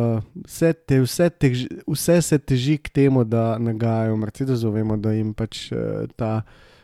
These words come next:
preveč napumpane gume ne ležijo, eh, ampak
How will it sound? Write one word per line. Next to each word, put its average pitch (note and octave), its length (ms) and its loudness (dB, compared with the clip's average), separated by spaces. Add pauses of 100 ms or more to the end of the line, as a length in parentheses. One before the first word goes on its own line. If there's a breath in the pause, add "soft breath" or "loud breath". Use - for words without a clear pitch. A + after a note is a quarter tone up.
preveč A#2+ 840 -2
napumpane A#2+ 600 2
gume A#2+ 300 2
ne C3 200 4
ležijo, C3 560 6 (760 soft breath)
eh, B2+ 60 -4
ampak A#2+ 680 -2